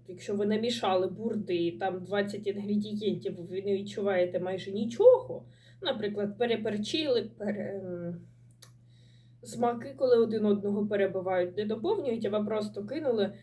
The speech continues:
Ну, грубо кажучи, якщо ви кинете просто мікс, не знаю, там, маринованого кальмару, свинини, якогось сиру, гангарзоли, ну, скоріш за все, це буде неймовірно несмачно, тому що це все буде перебивати один одного з інтенсивним смаком.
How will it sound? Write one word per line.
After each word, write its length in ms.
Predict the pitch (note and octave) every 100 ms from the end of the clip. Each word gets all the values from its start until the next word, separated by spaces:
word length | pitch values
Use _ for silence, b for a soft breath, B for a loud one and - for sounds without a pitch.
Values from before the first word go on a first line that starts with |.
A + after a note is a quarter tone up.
| B
Ну, 120 | F4 F4
грубо 260 | C4+ B3
кажучи, 460 | B3 C4+ A#3 A3+ A3
якщо 280 | G#3 - G#3+
ви 140 | G#3
кинете 440 | A#3 A#3 G#3 G#3
просто 440 | G3 G3+ G3+ G#3 G#3
мікс, 480 | G#3+ A#3 - - G#3
не 180 | F#3
знаю, 380 | G3+ F#3 F3 E3+
там, 200 | F3 F3+
маринованого 840 | G#3+ A#3+ B3 B3 A#3 A3+ A3+ G#3 G#3
кальмару, 760 | A3 G#3+ G#3+ D4+ D#4 D4 C#4
свинини, 1000 | C#4 - A3+ A3+ B3+ D#4 D4+ C#4 C4+ C#4 - B B B - - -
якогось 580 | G#3 G#3 G#3+ G3+ - -
сиру, 320 | C4 A#3+ G#3
гангарзоли, 1000 | A3+ G#3+ A3 A3 A3 A#3 D4+ D#4 C#4 A#3+
ну, 60 | G3+
скоріш 460 | - B3+ B3 F#4+ F4
за 80 |
все, 200 | G#3 A3+
це 140 | A#3+ A#3
буде 240 | G#3 G#3
неймовірно 600 | G3 G3 F#3 G3+ A#3 G#3+
несмачно, 840 | G3 G3+ - F#3+ C#3+ C3+ - D3+ A#2+ B B B
тому 220 | G3 G3 G3
що 240 | - G3+
це 180 | - A3
все 220 | A#3 G3
буде 260 | E3+ G3+ F3+
перебивати 680 | F3+ F3 F3 E3 F3 G#3
один 280 | F3 D#3+ E3
одного 420 | F3 - F#3 F3+
з 80 | E3+
інтенсивним 840 | F#3 F3+ G3+ G3+ - F#3+ E3+ D3+ D3
смаком. 640 | - E3 E3 F3 - A#2+